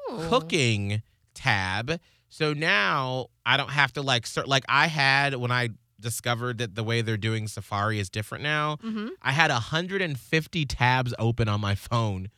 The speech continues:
Speaker 1: Good Lord.
Speaker 2: And I was like, "Oh my God." But then, like, the way, and I don't wanna,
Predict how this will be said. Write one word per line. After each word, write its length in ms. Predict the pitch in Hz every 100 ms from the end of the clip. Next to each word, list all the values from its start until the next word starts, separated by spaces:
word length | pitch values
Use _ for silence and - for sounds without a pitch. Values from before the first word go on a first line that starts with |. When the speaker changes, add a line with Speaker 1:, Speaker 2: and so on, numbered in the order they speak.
| -
Speaker 1:
Good 160 | 214
Lord. 260 | 170 151 147
Speaker 2:
And 100 | 123
I 80 | 120
was 140 | 120 113
like, 120 | -
"Oh 140 | 113
my 140 | 113 104
God." 300 | 104 104 104
But 120 | 127
then, 160 | 165 165
like, 180 | 151 147
the 100 | 135
way, 260 | 143 147
and 80 | 139
I 60 | 131
don't 140 | 123
wanna, 420 | 127 117 107 104